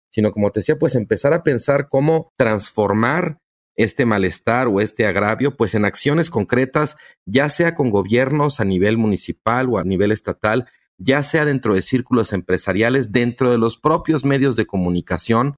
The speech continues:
Lo decíamos en el podcast de la semana pasada, pues hay mucho que hacer en términos de organizarse para realmente empezar a contrarrestar la violencia contra periodistas.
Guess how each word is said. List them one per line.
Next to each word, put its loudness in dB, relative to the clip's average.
Lo 2
decíamos 0
en -4
el -4
podcast -2
de 4
la 2
semana -2
pasada, -2
pues -2
hay 2
mucho 0
que 0
hacer -2
en -4
términos 0
de 2
organizarse -2
para 0
realmente 0
empezar -2
a -4
contrarrestar -2
la 0
violencia 0
contra -4
periodistas. 0